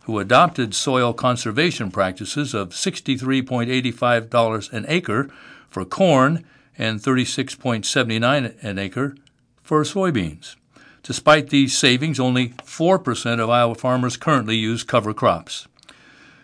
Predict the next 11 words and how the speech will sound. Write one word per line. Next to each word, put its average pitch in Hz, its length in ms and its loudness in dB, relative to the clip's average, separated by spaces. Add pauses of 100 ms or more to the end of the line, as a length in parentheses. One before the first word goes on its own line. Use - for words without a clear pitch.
(140)
For 123 140 -2
the 170 140 0
evangelical 151 640 2
farmers 147 460 2
at 113 200 4
E 139 420 0
E 127 60 -4
N's 135 340 0
Farm 131 400 2
Bill 127 380 2
Roundtables, 127 880 2